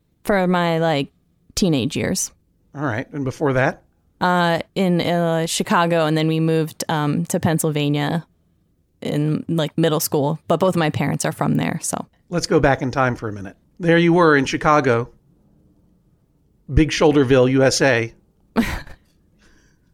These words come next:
Speaker 2: The Brigadoon of the Plains, the great disappearing white city that only manifests itself when I come to visit it.
Speaker 1: Uh-huh.
Speaker 2: You're about to go to high school in a couple years, and your mom and dad say, "Guess what?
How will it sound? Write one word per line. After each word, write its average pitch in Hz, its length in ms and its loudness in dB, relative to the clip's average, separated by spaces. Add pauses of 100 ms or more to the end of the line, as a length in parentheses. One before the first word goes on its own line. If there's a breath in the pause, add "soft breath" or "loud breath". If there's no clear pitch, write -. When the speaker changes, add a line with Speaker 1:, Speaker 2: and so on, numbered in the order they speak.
(440 loud breath)
Speaker 2:
The 147 100 0
Brigadoon 156 420 6
of 143 80 4
the 131 60 2
Plains, 127 520 0
the - 100 -10
great 139 260 0
disappearing 147 580 0
white 147 220 0
city 123 400 0 (960)
that 147 180 -2
only 139 300 4
manifests 139 500 -2
itself 131 320 0
when 131 120 -2
I 127 80 0
come 135 160 -2
to 135 40 0
visit 127 240 2
it. 95 200 -6 (420)
Speaker 1:
Uh-huh. 202 380 -2 (260)
Speaker 2:
You're 147 140 0
about 143 240 2
to 160 60 -2
go 139 320 4
to 151 140 -6
high 160 140 2
school 131 560 -6
in 143 80 -14
a 131 40 -14
couple 165 220 -4
years, 139 540 0 (920)
and 151 80 -8
your 127 80 -4
mom 127 180 0
and 127 60 -2
dad 120 200 0
say, 127 140 -2
"Guess 127 240 -2
what? 131 300 -2